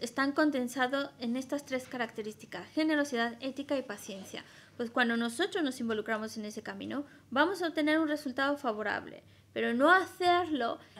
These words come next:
involucrarnos en un camino equivocado, erróneo, afligiendo sus propios cuerpos, tomando un camino equivocado, se va, se va a ver decepcionado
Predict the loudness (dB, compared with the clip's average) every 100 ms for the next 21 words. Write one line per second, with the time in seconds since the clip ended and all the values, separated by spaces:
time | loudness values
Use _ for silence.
0 | -6 0 4 4 4 8 8 8 2 0
1 | 2 2 2 0 0 -2 -2 0 4 4
2 | 4 -2 -2 0 0 0 -2 -6 -10 -12
3 | -4 -2 -2 -4 -2 0 0 -2 -4 -4
4 | -6 -14 _ -2 8 8 8 2 2 -2
5 | 4 8 8 4 -4 -2 -4 -6 -14 -20
6 | -20 -2 2 4 8 8 8 8 6 6
7 | 4 6 6 4 2 2 0 -4 -14 _
8 | -4 -2 0 2 2 2 8 8 8 2
9 | -2 -8 -20 -20 -20 -20 -20 _ _ _
10 | _ _ _ -2 0 6 8 8 6 2
11 | 0 -4 -4 2 4 6 4 4 0 0
12 | -4 -2 0 4 4 4 0 -4